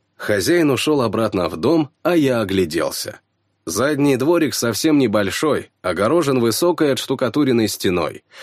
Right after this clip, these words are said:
Тут сада почти нет, лишь несколько кустов, а так просто аккуратно постриженный газон. Пожалуй, Богуславский садоводством всё же не увлёкся. Магнолии и розы с той стороны исключительно для украшения фасада.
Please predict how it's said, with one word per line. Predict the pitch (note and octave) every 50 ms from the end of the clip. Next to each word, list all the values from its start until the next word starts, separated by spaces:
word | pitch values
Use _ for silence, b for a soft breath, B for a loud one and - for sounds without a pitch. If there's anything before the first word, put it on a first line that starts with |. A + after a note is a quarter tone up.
| B B B B B
Тут | - F#3+ G3 F3+
сада | - - G3 F#3+ E3+ D#3+
почти | D3 D3+ C#3 - - - D#3 D3
нет, | D3 D#3+ D3 F#2+ - - - _ _ _
лишь | - F#2+ G2 G#2 G2+ -
несколько | - A2+ C#3+ D3 C#3 - B2 G#2+ G2 A2 G2+
кустов, | - G#2 F#2+ E2+ - - C3+ B2 F2+ - - B B B B B B B
а | - G2+ B2
так | - G#3 G#3+ E3 -
просто | - C#3+ D#3+ D#3+ - - C#3 B2
аккуратно | G#2 - - G2 G2+ D3+ F3 E3+ E3 D3+ C3
постриженный | C3+ B2+ A2+ - - A#2 A#2 G#2+ G2 G#2 F#2+ F#2
газон. | D#2+ F2 E2+ D#2 D2+ E2 D#2+ C2+ C2 C2 - _ _ _ _ _ _ _ _ _ _
Пожалуй, | - C3+ D3 C#3+ C3 F3 G3+ G#3 G3 F3 D#3+
Богуславский | D3+ D3+ C#3+ C#3+ C#3+ B2+ - - C#3+ D3+ E3+ E3 C#3 - - D3+ C3
садоводством | - - A#2+ A2+ A2 A2 A2+ D3 F3 E3+ - - C#3+ D3 C#3 B2
всё | - - - D#3 E3 D3
же | B2 C3+
не | C3 B2 B2
увлёкся. | A#2 A2 F#2+ F2 G2 A2 B2+ C3+ G2+ - - - - - - _ B B B B B B B
Магнолии | - - G3+ G3+ G2+ A#2+ E3 F3+ F3 E3 D#3 D3 C3
и | A#2 - A#2 A#2
розы | A2+ C#3+ E3+ E3+ D#3 A#2+ C3+ B2+
с | A2+ -
той | - C#3 C3 A#2+
стороны | - - A2+ G#2 G#2 G#2+ G#2+ C3 D3+ D3+ C#3
исключительно | A#2 G#2+ - - G#2 G#2 G2+ F#2+ - - F3 F3 - D#3+ C#3+ C#3 C3 A#2+
для | G#2+ A2+ A2
украшения | G#2 F2+ - G2+ F#2+ F2 - - B2 B2 A#2 A2 G2+ F2+
фасада. | E2+ - F2+ E2 D#2 - - F2 D#2+ D2 D2 - -